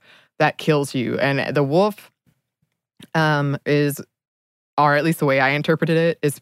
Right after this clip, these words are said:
supposed to represent the dangers that women face in our society. And that happens eight times, I think. And then on the last time, you finally make it to grandmother's house,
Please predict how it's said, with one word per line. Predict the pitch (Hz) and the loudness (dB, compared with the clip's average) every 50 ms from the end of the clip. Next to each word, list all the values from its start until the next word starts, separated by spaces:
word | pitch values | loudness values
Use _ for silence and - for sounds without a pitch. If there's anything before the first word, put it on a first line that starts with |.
| - - | -12 -14
supposed | - - - - 175 160 - | -14 -12 -2 0 0 0 2
to | - 160 | 2 0
represent | 147 143 - 139 - 147 127 | 0 0 -2 -2 -2 -2 -2
the | 127 127 | -2 -2
dangers | - 131 127 131 123 131 127 - | -2 -2 -2 -2 -4 -4 -4 -4
that | 123 - | -4 -4
women | 127 127 127 127 | -4 -2 -4 -4
face | 117 - - 123 131 139 - | -4 -4 -4 -4 -2 -2 -2
in | 131 | -4
our | 120 127 | -4 -4
society. | - - - - 123 127 127 135 143 156 170 170 - - - - - - - - - _ _ _ _ _ _ | -4 -6 -4 -2 0 0 0 0 0 -2 -2 -4 -6 -10 -20 -20 -20 -20 -20 -20 -20 _ _ _ _ _ _
And | - 156 156 156 151 - - | -2 0 0 0 -2 -2 0
that | 156 165 156 | 0 0 2
happens | 175 175 165 170 165 151 - - | 2 0 0 0 -2 -4 -4 -2
eight | 156 165 185 - - | -2 -2 -2 -4 -2
times, | - 175 143 131 135 135 156 185 190 - - - - _ _ _ _ _ _ _ _ _ _ - | -2 0 0 0 0 -2 -2 -2 -4 -4 -10 -18 -20 _ _ _ _ _ _ _ _ _ _ -4
I | - 160 | -4 -2
think. | - 143 120 120 143 - - - - | 0 0 -2 -2 -4 -8 -10 -6 -4
And | 165 160 | -2 0
then | 160 156 156 156 | 0 0 0 0
on | 139 151 151 | 0 0 2
the | 151 147 | 2 2
last | 156 160 175 190 196 - - | 2 2 2 0 0 -4 -6
time, | - 160 156 156 156 | -2 -2 0 0 0
you | 139 160 156 - | -2 -4 -2 0
finally | - 143 143 160 170 170 165 | 0 2 2 2 2 0 0
make | 156 147 147 147 - | 0 0 -2 0 0
it | 151 143 139 - | -2 -2 -2 -4
to | - - | -6 -6
grandmother's | 143 - 143 135 143 143 139 135 131 - | -2 -2 0 0 0 -2 -2 -2 -4 -2
house, | - 143 135 123 127 143 160 - - - - | -2 0 0 0 0 -2 -6 -10 -14 -16 -14